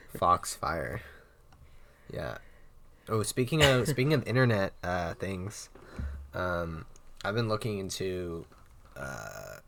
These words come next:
Speaker 1: pri-, like, private browsers and stuff like that, because,
Speaker 2: Oh.
Speaker 1: you know, how I
Speaker 2: Interesting.
Speaker 1: think,
Speaker 2: <laughs>
Speaker 1: I think, um, because there is, <laughs> I think, um, <laughs> I think,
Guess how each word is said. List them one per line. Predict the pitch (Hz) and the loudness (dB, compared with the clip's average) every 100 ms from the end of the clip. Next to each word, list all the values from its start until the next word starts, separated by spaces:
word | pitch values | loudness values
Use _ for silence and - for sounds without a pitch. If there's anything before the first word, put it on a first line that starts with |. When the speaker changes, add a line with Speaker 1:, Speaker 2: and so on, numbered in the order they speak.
| - | -8
Speaker 1:
pri-, | - 98 - | -2 -2 -2
like, | 101 98 | -4 -2
private | - 104 87 | 2 2 2
browsers | 87 95 101 | 0 0 0
and | 117 | -2
stuff | 127 135 123 | -2 -2 0
like | - - | 0 0
that, | 143 - - - - - - - | 0 -2 -12 -16 -14 -14 -16 -8
because, | 101 120 107 98 92 101 | 2 6 6 6 -2 -4
Speaker 2:
Oh. | |
Speaker 1:
you | |
know, | 90 85 85 - - | -4 -4 -6 -12 -8
how | - 117 107 101 - | 0 4 4 4 4
I | 131 | 6
Speaker 2:
Interesting. | |
Speaker 1:
think, | 165 143 - - - - | 4 2 -4 -18 -14 -2
Speaker 2:
<laughs> | - 143 151 156 139 - 131 - - - | 4 8 10 8 6 0 -2 -4 -6 0
Speaker 1:
I | 127 | 2
think, | 127 123 | 4 4
um, | - 110 101 95 92 98 - | 6 6 4 0 -4 -6 0
because | 123 143 120 - | 2 6 4 6
there | 117 104 101 | 6 8 6
is, | 101 - - - 143 - 156 - | 6 8 8 6 2 0 -4 -4
<laughs> | - - - - - - 131 | -8 -16 -20 -20 -16 -12 -2
I | 131 139 | 2 6
think, | 147 143 139 | 8 8 8
um, | 127 113 107 110 127 - - - | 6 4 0 -2 -4 -8 0 2
<laughs> | - - - - - - - - - - - 359 330 269 233 | 4 2 0 -10 -12 -18 -18 -18 -16 -16 -6 -4 -4 -6 -4
I | - 143 | 6 6
think, | 143 151 131 - | 8 6 4 0